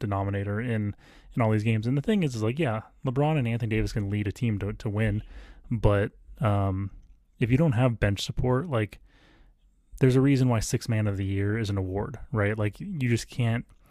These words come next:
get it all done, right? Like, they could put up, you know, between Davis and James, right, they had a great game.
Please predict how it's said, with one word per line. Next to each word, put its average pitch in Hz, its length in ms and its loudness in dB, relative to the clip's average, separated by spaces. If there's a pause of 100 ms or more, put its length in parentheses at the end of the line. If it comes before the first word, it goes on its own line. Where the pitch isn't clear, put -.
(460)
get 117 120 2
it 107 100 0
all 101 160 2
done, 95 480 -2 (640)
right? 120 240 0
Like, 160 140 -4
they 151 100 4
could 143 160 -2
put 139 180 4
up, 120 180 2 (880)
you 139 100 0
know, 123 60 4
between 147 640 0
Davis 113 380 0
and 107 160 -2
James, 104 340 -2
right, 104 140 -2
they 113 120 0
had 120 180 0
a 110 40 -2
great 113 240 0
game. 131 280 -2